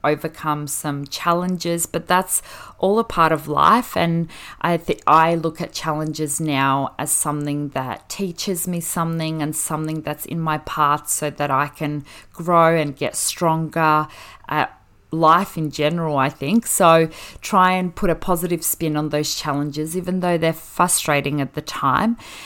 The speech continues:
Um, I think you need to have them in life, otherwise you'd never grow. But by writing goals, um, it really helps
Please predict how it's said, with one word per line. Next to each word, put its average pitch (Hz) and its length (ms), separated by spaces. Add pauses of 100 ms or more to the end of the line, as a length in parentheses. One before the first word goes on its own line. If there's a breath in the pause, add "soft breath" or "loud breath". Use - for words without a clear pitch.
(180 loud breath)
Um, 151 440
I 151 60
think 147 600
you 151 160
need 139 260
to - 80
have 143 320
them 143 160
in 147 120
life, 131 380
otherwise 135 560
you'd 151 140
never 143 260
grow. 139 520
But 156 400 (640)
by 165 240
writing 160 720 (420)
goals, 185 720
um, 151 460 (420 loud breath)
it 160 140
really 165 420
helps - 800